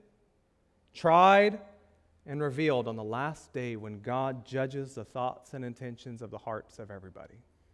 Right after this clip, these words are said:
So a judgment day is coming. We're building. And a day will come when your works will be revealed for what they were. What motive, thought, intention of the heart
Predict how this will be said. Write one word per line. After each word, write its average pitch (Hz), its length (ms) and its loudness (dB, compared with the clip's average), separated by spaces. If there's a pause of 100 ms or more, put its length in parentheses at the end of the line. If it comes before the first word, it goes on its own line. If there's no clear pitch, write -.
(800)
So 131 80 -2
a 127 40 -2
judgment 208 360 4
day 226 100 8
is 220 120 2
coming. 214 420 2 (2000)
We're 160 160 2
building. 202 540 6 (1500)
And 127 140 -8
a - 20 -4
day 185 140 4
will 208 120 4
come 139 560 -2
when 127 140 -4
your 160 180 0
works 165 300 0
will 139 120 -8
be 151 100 -6
revealed 131 500 -4
for - 160 -12
what 110 180 -6
they 127 120 -8
were. 131 260 -6 (1700)
What 131 140 -4
motive, 147 400 -2
thought, 147 400 0
intention 156 420 -10
of 147 80 -10
the 139 80 -8
heart 143 260 -8